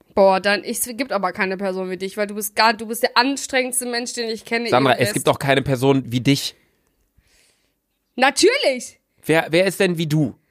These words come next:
Speaker 1: Ja, da hab ich noch nicht gefunden.
Speaker 2: Morgens
Speaker 1: <laughs>
Speaker 2: Döner, mittags Bratwurst,
Speaker 1: Eigentlich
Speaker 2: Pommes,
Speaker 1: meine
Speaker 2: abends
Speaker 1: Mutter,
Speaker 2: Chips.
Speaker 1: meine Mutter ist mir schon sehr ähnlich.
Speaker 2: Deine Mu-, ja, dann heirate deine Mutter einfach.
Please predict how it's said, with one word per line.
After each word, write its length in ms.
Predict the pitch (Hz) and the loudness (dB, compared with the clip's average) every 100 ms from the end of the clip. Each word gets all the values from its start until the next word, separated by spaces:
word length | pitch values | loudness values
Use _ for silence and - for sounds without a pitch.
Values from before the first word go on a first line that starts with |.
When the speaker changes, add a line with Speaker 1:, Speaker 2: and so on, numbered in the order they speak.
| _ _ _ _ _ _ _ _ _ _ _ - | _ _ _ _ _ _ _ _ _ _ _ -4
Speaker 1:
Ja, 360 | 214 208 202 | 0 0 0
da 140 | 208 233 | -2 -2
hab 80 | |
ich 80 | 262 | -2
noch 80 | 262 | -6
nicht 160 | 240 - | -8 -14
gefunden. 420 | - 240 226 - | -12 -10 -6 0
Speaker 2:
Morgens 440 | 277 294 320 339 | 4 4 4 4
Speaker 1:
<laughs> 20 | |
Speaker 2:
Döner, 360 | 311 175 196 185 | 6 4 4 2
mittags 500 | 175 170 165 156 135 135 | 0 0 2 0 -4 -8
Bratwurst, 520 | 135 143 170 381 - - | -2 2 4 4 0 2
Speaker 1:
Eigentlich 80 | |
Speaker 2:
Pommes, 340 | - 190 190 - | 2 2 0 0
Speaker 1:
meine 120 | - | 2
Speaker 2:
abends 260 | 311 320 285 | 2 2 0
Speaker 1:
Mutter, 240 | - 349 | -2 0
Speaker 2:
Chips. 140 | 247 | 2
Speaker 1:
meine 240 | 247 247 262 | 0 -2 -6
Mutter 260 | 285 302 302 262 | -8 -2 0 0
ist 140 | 262 277 | -2 -8
mir 140 | 254 | -12
schon 240 | 254 269 247 | -8 -8 -6
sehr 100 | 202 | -6
ähnlich. 300 | 196 196 202 | -8 -6 0
Speaker 2:
Deine 160 | 131 | 2
Mu-, 160 | 143 160 | 2 2
ja, 120 | 147 | 2
dann 140 | 147 143 | 2 2
heirate 360 | 151 143 135 | 2 2 2
deine 180 | 123 120 | 0 2
Mutter 240 | 120 120 | 0 0
einfach. 320 | 107 104 107 | 0 0 -2